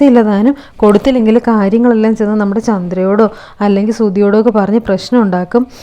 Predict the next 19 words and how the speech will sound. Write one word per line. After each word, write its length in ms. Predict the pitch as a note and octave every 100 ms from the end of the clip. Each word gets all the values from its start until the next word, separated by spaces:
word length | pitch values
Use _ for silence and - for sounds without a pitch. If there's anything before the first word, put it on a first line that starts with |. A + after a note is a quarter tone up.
| - -
അങ്ങനെ 240 | B3 B3 C4
ഇവരിങ്ങനെ 360 | B3 D4 C4+ C4+
പോകാൻ 300 | A#3+ A3 A#3
നിൽക്കുമ്പോഴാണ് 440 | A3 G#3 G3+ G3+
നമ്മുടെ, 280 | G#3 F#3+ C4 - - - - -
ആ, 60 | G3 F#3+ F#3 F#3+
ശ്രുതി 280 | - A3 B3
ഇവരുടെ 320 | B3 F#3+ G#3
കൂട്ടുകാരുടെ 580 | A3 G#3 A#3 G3+ F3+ C4 - - - -
കണ്ണിൽ 440 | A3 G#3 G#3+ A#3+ A#3+
പെടുന്നത്. 440 | A#3 G3+ G3 F#3+ F#3+ -
"ദേ, 120 | B3
ദേ, 120 | D4
ദേ, 200 | D4+ F4
ശ്രുതി, 360 | - C4+ B3+ F#4 - - -
നിൻ്റെ 260 | C4 C4+ D#4
ഭർത്താവിനെ 480 | D4+ C#4+ D4 D4 D4+
പോലെ 640 | C#4+ C4+ C#4 C#4 C#4+ D4 C#4
ഒരാൾ, 280 | A#3 G#3